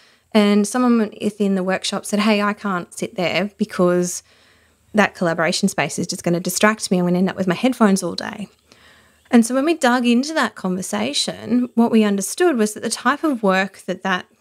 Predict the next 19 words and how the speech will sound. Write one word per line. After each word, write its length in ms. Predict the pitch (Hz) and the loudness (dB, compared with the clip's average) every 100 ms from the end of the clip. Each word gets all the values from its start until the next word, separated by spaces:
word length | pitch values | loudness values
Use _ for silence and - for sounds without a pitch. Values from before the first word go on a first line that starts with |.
| _ | _
individual 760 | 208 190 185 175 202 196 202 214 | 2 2 0 -2 -2 -2 0 -2
within 280 | 202 208 185 | -2 0 -2
that 180 | 180 - | -2 -6
team 320 | - 262 262 | 0 2 4
was 120 | 220 | 2
gonna 220 | - 196 185 | 0 -8 -4
need 180 | 180 180 | -4 -4
to 100 | 190 | -6
be 80 | |
doing 500 | 185 381 330 156 220 - _ _ _ _ - | -2 2 2 2 -2 -8 _ _ _ _ 2
was 180 | 240 247 | 2 4
not 300 | 254 302 - | 0 -2 -2
conducive 840 | 220 190 185 196 277 - 107 202 | 0 2 0 -4 -4 -6 -8 -6
to 140 | - 202 | -4 -4
being 480 | 190 214 226 226 202 | 2 4 4 4 2
in 540 | 208 208 196 190 196 | 2 2 0 0 -2
a 100 | 196 | -4
collaborative 560 | 196 190 185 175 185 190 | -6 -4 -6 -6 -12 -10
space. 640 | - - 339 - - - | -4 0 0 -2 -10 -14